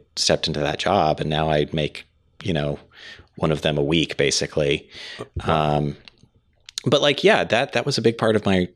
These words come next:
Speaker 1: research process, um, before stepping into this role and before the, the, the event. Um,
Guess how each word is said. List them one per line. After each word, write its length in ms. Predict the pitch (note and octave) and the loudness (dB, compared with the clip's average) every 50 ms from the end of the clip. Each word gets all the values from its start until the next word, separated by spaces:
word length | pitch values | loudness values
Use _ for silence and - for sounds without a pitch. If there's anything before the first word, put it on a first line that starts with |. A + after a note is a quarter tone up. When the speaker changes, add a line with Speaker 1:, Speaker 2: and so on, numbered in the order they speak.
| _ - | _ 0
Speaker 1:
research 340 | B2 - - - B2+ - - | 2 2 4 4 2 2 2
process, 640 | - D#2+ D2+ - - E2 D#2+ D#2 - - - - - - | 0 0 2 2 2 2 2 2 0 -2 -2 -4 -4 -2
um, 540 | G2+ F2+ E2+ D#2+ D#2+ D#2+ D#2+ D#2 D#2 D#2 D#2 - _ _ _ _ _ _ _ _ _ | -2 0 0 0 0 -2 -2 -2 -4 -6 -8 -12 _ _ _ _ _ _ _ _ _
before 640 | - F2+ E2 - - E2 E2+ E2+ E2 E2 D#2+ D#2 - - - | 0 0 2 4 4 4 6 6 6 6 4 2 0 -4 -4
stepping 340 | - - E2 D#2 - E2 D#2 | -2 0 0 2 2 0 0
into 140 | D#2 D#2 D2+ | 0 -2 0
this 200 | - D#2 - - | -2 -2 0 0
role 140 | D#2+ F2 | 0 0
and 80 | F#2+ F2+ | 0 0
before 320 | D#2+ D#2 - - D#2+ D2+ | -2 -4 -2 0 0 2
the, 320 | D2+ - D2+ D2+ D2+ D2+ - - - - - - - - - _ _ _ - - | 2 2 2 2 0 0 -4 -8 -12 -12 -12 -12 -14 -16 -20 _ _ _ -8 -6
the, 340 | F2+ F2+ F#2 - E2+ D#2+ | -6 -2 0 2 2 2
the 320 | - - - F#2+ F2+ E2+ D#2+ | 2 0 2 4 6 6 4
event. 420 | D2+ D#2 D2+ D2+ F#2 - - - - - - - - - - - _ | 4 2 2 2 2 0 -2 -4 -4 -8 -10 -10 -10 -14 -16 -10 _
Um, 640 | - F2 D#2+ D#2 D#2 D#2 D2+ D2+ D2+ D2 D2 D2+ D2 | -2 0 0 2 2 2 2 2 0 0 -2 -4 -8